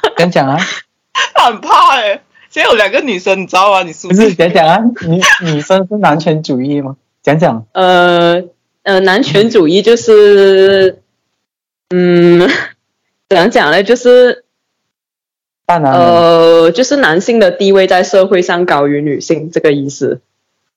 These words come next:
Speaker 1: 哦。
Speaker 3: 然后女权主义的话，他就比较提，他就比较提倡这个男女的平等。
Speaker 1: 然后女权主义就是男女平等。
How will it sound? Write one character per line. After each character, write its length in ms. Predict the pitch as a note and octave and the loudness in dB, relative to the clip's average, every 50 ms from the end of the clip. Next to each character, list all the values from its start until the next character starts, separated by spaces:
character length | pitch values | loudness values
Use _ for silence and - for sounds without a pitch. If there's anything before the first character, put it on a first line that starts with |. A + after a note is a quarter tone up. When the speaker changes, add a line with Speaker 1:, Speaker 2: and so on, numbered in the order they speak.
| _ _ _ _ _ - | _ _ _ _ _ -6
Speaker 1:
哦。 760 | B2+ C3 C3+ C3+ C3+ C3+ C3 C3 B2+ B2+ B2 B2 A#2+ A#2+ A#2 A#2 | -4 -2 0 0 2 2 0 0 0 0 -2 -2 -2 -2 -2 -2
Speaker 3:
然 80 | F3+ | -2
后 160 | A3+ G3 G#3+ A#3 | 0 2 2 2
女 180 | A3+ G#3 E3 | 2 2 0
权 220 | - - - F3+ G#3 | 0 0 0 0 0
主 180 | G#3 G#3 E3 | 2 2 2
义 160 | D#3 E3+ F#3+ | 4 4 4
的 120 | G3 G3 G3 | 4 2 2
话， 200 | G3 G#3 G3 G3+ | 0 0 -2 -2
他 140 | G3 G#3+ F#3 | -2 -4 -2
就 160 | F#3+ G3+ G3+ | -2 -2 -2
比 140 | - E3 - | -2 -2 0
较 160 | D#3+ F3 F#3+ | 0 0 -2
提， 360 | F#3+ - F#3 F3+ - - - - | -2 -2 -4 -4 -4 -6 -8 -6
他 100 | A3+ A3 | -4 -2
就 380 | G3+ B3+ C#4 C#4+ D4 D4 C#4+ | 0 2 2 2 2 0 -2
比 180 | C#4+ - - D3 | -2 -4 -2 0
较 400 | D#3+ E3 F3 F3+ F#3 F#3 F#3 F#3 | 0 0 2 2 2 0 0 -2
提 220 | F#3 - D3+ C#3 | -2 -4 -6 -6
倡 360 | - G#3+ F#3+ E3+ E3 E3 E3 E3+ | -4 -2 -2 -2 -2 -4 -4 -6
这 120 | - F3 | -6 -4
个 180 | E3+ D#3+ - E3 | -2 -2 -2 -2
男 220 | D#3+ C3+ C3+ D3 | -4 -4 -4 -4
女 100 | D3+ C3+ | -6 -4
的 80 | - C#3 | -4 -6
平 200 | C3+ - C3 - | -6 -8 -10 -10
等。 180 | - C3+ - - _ _ _ _ _ _ _ _ _ _ _ _ _ _ _ _ _ _ _ _ _ _ _ _ _ | -8 -10 -10 -12 _ _ _ _ _ _ _ _ _ _ _ _ _ _ _ _ _ _ _ _ _ _ _ _ _
Speaker 1:
然 100 | D#3+ E3+ | -2 0
后 120 | F#3 F#3+ F#3+ | 0 0 0
女 160 | F3+ D#3+ D3 | 0 -2 0
权 240 | - F3+ F3+ F#3 E3+ | 0 0 0 0 -2
主 120 | E3 D#3 | -2 0
义 120 | D#3+ E3+ | 0 0
就 100 | E3 F3 | 0 -2
是 260 | E3 F#3 F#3 F3+ F3 E3 | 0 0 2 2 2 0
男 240 | D#3+ C#3+ C#3 D3 | 0 0 0 0
女 100 | D3+ C#3 | 0 -2
平 200 | A#2+ B2+ B2 B2+ | -2 0 0 0
等。 320 | B2 C3 B2 A2+ G#2 G2+ | 0 0 -2 -2 -4 -8